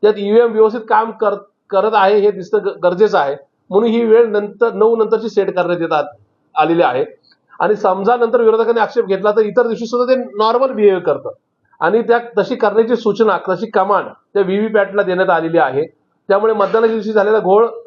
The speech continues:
झालाच नाही हे सिद्ध करायला निवडणूक आयोग मोकळं. अर्थात या सगळ्या परिस्थितीमध्ये बाकीचे जे पुरावे गोळा करायचे ते माझ्यासहित बाकीची सगळी मंडळी क-, गोळा करतात.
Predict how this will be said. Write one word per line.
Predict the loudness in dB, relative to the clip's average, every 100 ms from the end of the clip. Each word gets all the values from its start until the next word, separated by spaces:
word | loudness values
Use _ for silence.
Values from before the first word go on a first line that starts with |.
| -6
झालाच | -2 0 0
नाही | -2 -4 -6 _ _ _
हे | 2
सिद्ध | 2 0 -2
करायला | 0 2 2 2
निवडणूक | 2 2 2
आयोग | 2 0
मोकळं. | -2 -2 0 0 -2 -10 _ _
अर्थात | -2 0 0 2
या | 2 4 2 -2 -10 -8
सगळ्या | 0 2
परिस्थितीमध्ये | 2 0 -2 -4 -2 0 2 0 -2 -14 _ _ _ _ -4
बाकीचे | -4 -2 -2
जे | 0 0
पुरावे | 0 0 2 2
गोळा | 2 0
करायचे | 0 2 0 0 -6 -8 _ _ _ 0
ते | 4 6 4 0 -10 _ _ -12
माझ्यासहित | -2 0 0 0 0
बाकीची | 0 -2 -4
सगळी | 0 0
मंडळी | 0 0 0
क-, | 2
गोळा | 2 2 0
करतात. | 0 -2